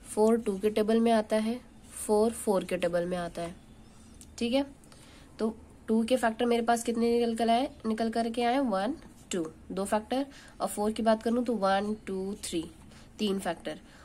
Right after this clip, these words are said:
और क्या condition होती है prime numbers की कि हमारे पास कितने factors होने चाहिए? टू। तो कौन satisfy कर रहा है इस condition को? टू। तो टू क्या हो गया? Prime। और four satisfy नहीं कर रहा है क्योंकि इसके पास तीन factors आ रहे हैं, तो ये prime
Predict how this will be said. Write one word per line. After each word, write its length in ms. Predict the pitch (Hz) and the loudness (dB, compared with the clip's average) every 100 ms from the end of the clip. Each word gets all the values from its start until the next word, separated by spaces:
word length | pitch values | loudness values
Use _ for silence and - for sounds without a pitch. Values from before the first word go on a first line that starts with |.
| - | -6
और 120 | 175 196 | -2 0
क्या 200 | 214 214 | 2 2
condition 460 | 226 226 226 233 | 4 4 2 2
होती 280 | 226 220 226 | 2 2 2
है 60 | 240 | 2
prime 220 | 233 220 | 4 4
numbers 340 | 226 226 233 226 | 4 4 2 2
की 140 | 254 | -2
कि 100 | 254 | 0
हमारे 220 | 233 208 196 | 2 2 2
पास 260 | 202 214 - | 2 0 0
कितने 260 | 208 208 202 | -2 -2 0
factors 420 | 202 196 202 196 | 0 0 -2 0
होने 180 | 196 190 | 0 0
चाहिए? 420 | 196 196 202 294 - - - - - - - | 0 0 0 -2 -6 -20 -20 -20 -20 -20 -2
टू। 100 | 185 180 180 - - - - - - - | -2 -2 -8 -14 -16 -18 -18 -20 -12 -2
तो 320 | 202 202 233 - - - - | 2 2 0 -6 -16 -16 -2
कौन 220 | 208 208 | 4 4
satisfy 460 | 220 208 214 214 214 | 4 0 0 2 4
कर 160 | 214 | 4
रहा 80 | 208 | 4
है 60 | 214 | 2
इस 80 | 220 | 2
condition 420 | 226 226 226 233 | 0 2 0 0
को? 160 | 254 339 - - - - - - - - | -2 -4 -8 -20 -20 -20 -20 -20 -20 -6
टू। 260 | - 247 320 - - - | 0 2 2 -4 -10 -4
तो 80 | 196 | -2
टू 200 | 226 226 | 0 2
क्या 140 | 226 | 6
हो 100 | 214 | 6
गया? 160 | 208 202 | 6 0
Prime। 380 | 202 185 180 247 | 2 2 2 2
और 160 | 311 214 | 0 -2
four 240 | - 202 | -2 -2
satisfy 440 | 202 190 196 196 190 | -2 -2 -2 -2 -2
नहीं 120 | 180 | -2
कर 140 | 190 | -2
रहा 80 | 202 | 0
है 60 | 240 | 0
क्योंकि 200 | 226 202 | 0 -4
इसके 180 | 190 196 | -6 -4
पास 240 | 190 190 | -2 0
तीन 200 | - 175 180 | 0 -4 -4
factors 380 | 190 196 214 220 | -6 -2 0 2
आ 80 | |
रहे 140 | 214 220 | 2 2
हैं, 100 | 226 | 0
तो 100 | 196 | -4
ये 200 | 180 185 | -6 -8
prime 360 | - 170 180 | -4 0 0